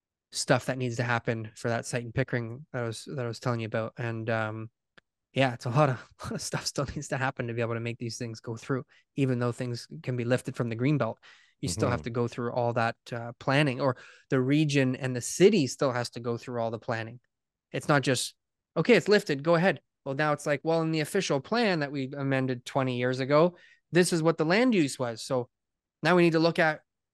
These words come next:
Speaker 1: what do we wanna do with that land," right? And you know how fast the city moves.
Speaker 2: I know how fast the city moves.
Speaker 1: Yeah.
Speaker 2: It's true.
Speaker 1: Yeah.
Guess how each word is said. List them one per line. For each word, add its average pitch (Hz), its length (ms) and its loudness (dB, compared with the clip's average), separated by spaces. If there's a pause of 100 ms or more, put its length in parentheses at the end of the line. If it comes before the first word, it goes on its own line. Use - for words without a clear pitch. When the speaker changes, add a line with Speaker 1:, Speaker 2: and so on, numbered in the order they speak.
(120)
Speaker 1:
what 180 120 2
do 170 80 6
we 170 80 8
wanna 165 200 4
do 160 120 2
with 165 140 2
that 151 200 0
land," 170 480 -4
right? 165 240 -4
And 147 160 -4
you 160 80 2
know 196 80 4
how 151 80 6
fast 127 300 0
the 123 80 -8
city 123 240 -2
moves. 120 420 -6 (500)
Speaker 2:
I 113 200 6
know 107 120 8
how 95 140 4
fast 95 400 0
the - 60 -12
city 104 320 -4
moves. 80 420 -10 (320)
Speaker 1:
Yeah. 165 200 -2 (280)
Speaker 2:
It's - 200 -2
true. 131 280 6 (480)
Speaker 1:
Yeah. 165 200 -6